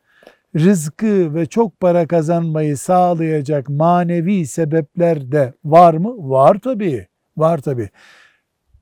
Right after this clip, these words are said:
Dua etmek en büyük manevi sebeptir.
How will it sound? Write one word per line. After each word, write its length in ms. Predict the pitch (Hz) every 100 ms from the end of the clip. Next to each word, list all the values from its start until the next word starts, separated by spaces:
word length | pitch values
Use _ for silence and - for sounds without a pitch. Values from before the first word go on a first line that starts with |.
| 135
Dua 500 | 143 127 127 123 113
etmek 520 | - - 117 - _ _ _ _ _ _
en 240 | 170 220 185
büyük 240 | 160 151
manevi 500 | 143 131 127 123 117
sebeptir. 560 | - 120 113 - 113